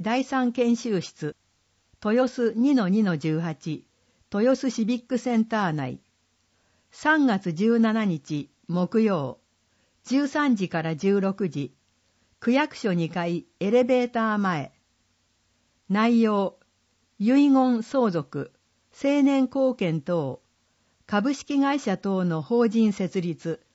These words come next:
産廃建設業ほか各種営業許認可関係、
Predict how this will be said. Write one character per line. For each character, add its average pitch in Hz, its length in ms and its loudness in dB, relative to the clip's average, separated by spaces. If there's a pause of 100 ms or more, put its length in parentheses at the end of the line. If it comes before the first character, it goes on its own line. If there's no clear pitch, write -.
(840)
産 262 320 2
廃 233 360 0
建 277 300 0
設 277 280 -6
業 180 280 2
ほ 160 120 -2
か 165 320 -6 (120)
各 285 240 -4
種 - 260 -4
営 233 240 2
業 240 260 2
許 214 180 -4
認 233 260 4
可 233 160 -2
関 220 260 -2
係、 135 400 -8